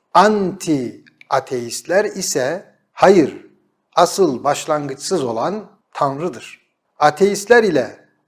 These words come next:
anti-ateistlerin eşitlendiği bir noktaya vardık.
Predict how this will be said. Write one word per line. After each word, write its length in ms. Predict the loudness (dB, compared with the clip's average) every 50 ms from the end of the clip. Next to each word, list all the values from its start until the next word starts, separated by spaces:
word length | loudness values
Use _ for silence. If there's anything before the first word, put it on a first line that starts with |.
| _
anti-ateistlerin 1400 | 4 4 6 4 2 0 -2 -2 0 -2 -2 -2 -4 -4 -4 -6 -8 -6 -6 -4 -4 -4 -4 -6 -8 -12 -20 _ _ _ _ _ _ _ _ _
eşitlendiği 880 | -4 -4 -2 -4 -6 -8 -4 -4 -4 -4 -4 -6 -6 -6 -6 -6 -2 0
bir 220 | 0 0 0 -2
noktaya 540 | -2 -2 -2 -2 -2 0 0 2 0 0 -2 -6 -14 _ _ _ _ -12
vardık. 540 | -12 -12 -12 -14 -18 -20 -20 -20 -20 -20